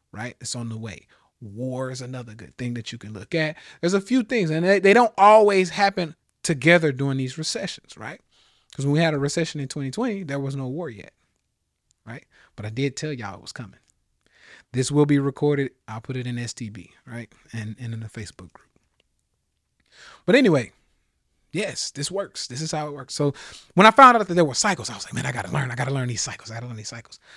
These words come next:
So I literally took it upon myself. I said, "Hey, I'm gonna be able to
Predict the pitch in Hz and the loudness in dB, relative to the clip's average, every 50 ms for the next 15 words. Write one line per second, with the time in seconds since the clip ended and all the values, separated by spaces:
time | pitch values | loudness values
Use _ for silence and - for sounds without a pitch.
0 | - - _ - - 131 113 107 110 120 143 143 151 139 139 135 127 - - 143 | -20 -20 _ -16 -14 -12 -12 -10 -6 -4 -2 0 0 0 0 -2 -2 0 0 0
1 | 131 131 123 - 143 135 131 127 127 - - 143 131 127 135 _ _ _ _ _ | 0 0 -4 -4 -4 -4 -4 -6 -6 -6 -8 -8 -8 -10 -12 _ _ _ _ _
2 | - 113 104 - 120 110 127 135 127 117 101 - - _ - - 135 135 139 147 | -12 -8 -6 -6 -4 -2 0 0 0 -2 -4 -8 -16 _ -10 -4 -2 0 2 2
3 | 143 139 139 131 127 120 113 113 113 | 2 2 2 0 0 -2 -4 -8 -12